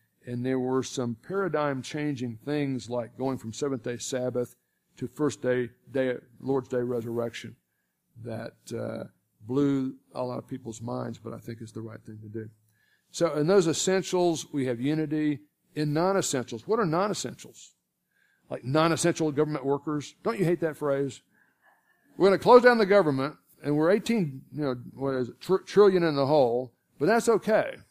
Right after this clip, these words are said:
I'm glad Congress doesn't know there's a number higher than trillion, aren't you? But, I mean, that's just me. But, uh, we're gonna close down the government, and all the non-essential workers don't have to come this week. I'm saying,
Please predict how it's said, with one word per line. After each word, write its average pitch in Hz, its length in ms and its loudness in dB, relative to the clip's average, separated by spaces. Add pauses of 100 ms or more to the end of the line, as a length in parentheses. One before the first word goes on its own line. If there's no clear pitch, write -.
(1080)
I'm 139 80 -6
glad 185 260 0
Congress 165 380 0
doesn't 147 240 -2
know 139 100 -2
there's 131 140 -2
a 127 40 -2
number 127 300 -2
higher 123 220 -4
than 110 100 -10
trillion, 113 400 -6
aren't 131 160 -6
you? 139 140 -4
But, 123 160 -6
I 123 40 -4
mean, 127 120 -4
that's 139 120 -2
just 139 160 -6
me. 120 140 -10 (300)
But, 147 240 2
uh, 135 300 0 (760)
we're 139 100 0
gonna 170 140 2
close 233 180 6
down 233 100 6
the 196 60 4
government, 165 560 4
and 135 140 -4
all 214 240 8
the 180 100 4
non-essential 190 920 8
workers 160 400 4
don't 160 180 2
have 147 160 0
to 135 100 -6
come 120 320 -2
this 104 160 -12
week. 110 240 -12
I'm 117 100 -12
saying, 110 160 -12